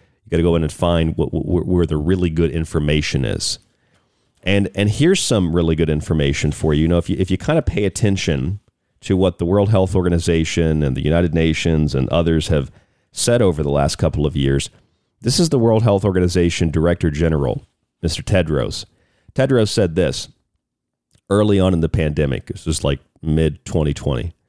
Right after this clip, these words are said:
He said, "The Chinese government is to be congratulated, is to be congratulated for their extraordinary measures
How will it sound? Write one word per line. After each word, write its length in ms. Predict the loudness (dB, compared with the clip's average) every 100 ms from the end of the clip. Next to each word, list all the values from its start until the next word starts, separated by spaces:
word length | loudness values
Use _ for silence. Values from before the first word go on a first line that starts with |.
| _ _ _ _ _
He 100 | -4
said, 140 | -2 0
"The 60 |
Chinese 400 | 0 0 2 0
government 480 | 2 0 2 0 0 _
is 200 | -2 -2
to 180 | 0 -2
be 220 | 2 0
congratulated, 1200 | 2 0 0 0 0 0 0 -2 0 -4 -6 -12 -20 _ _ _ _ _ _ _ _ _ _ _
is 160 | -4 -4
to 100 | -2
be 160 | 0 0
congratulated 960 | 0 0 2 2 0 -2 -2 -4 -8 -12 _ _ _ _ _
for 160 | -2 0
their 200 | 2 2
extraordinary 800 | 0 -6 -2 0 2 2 2 2
measures 840 | 2 2 0 -2 -4 -6 -8 -10